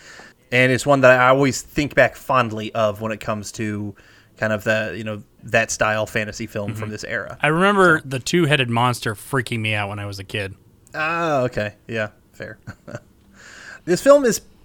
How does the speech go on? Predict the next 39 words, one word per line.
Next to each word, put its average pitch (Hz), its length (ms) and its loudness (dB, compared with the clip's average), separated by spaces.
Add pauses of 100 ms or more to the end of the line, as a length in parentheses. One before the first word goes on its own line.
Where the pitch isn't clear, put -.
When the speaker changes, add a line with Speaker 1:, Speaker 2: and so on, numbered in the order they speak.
(140)
Speaker 1:
was, 160 280 0
you're 220 140 2
right, 165 220 4
was 123 160 -4
fairly 233 520 4
popular. 120 520 4
I - 40 4
mean, 160 120 0
it, 151 260 0
it 143 180 0 (140)
earned 147 340 2 (560)
a 113 60 -6
hundred 127 360 0
and 127 120 -2
thirty-seven 123 480 0
million. 185 300 -2
That's 135 140 0
pretty 156 340 0
good. 220 300 6 (680)
But 151 260 6 (120)
if 135 120 -2
it 135 80 6
had 135 140 6
done 143 160 6
a 135 80 6
lot 139 180 8
more, 165 260 8
they 151 100 4
probably 190 560 0
would 156 260 4
have 156 200 2
had 135 360 6 (140)
some 175 180 -4
sequels. 135 560 -6 (680)
It 123 140 -4
took, - 400 2 (640)
what 180 140 -2
is 131 80 0
this, 110 240 -10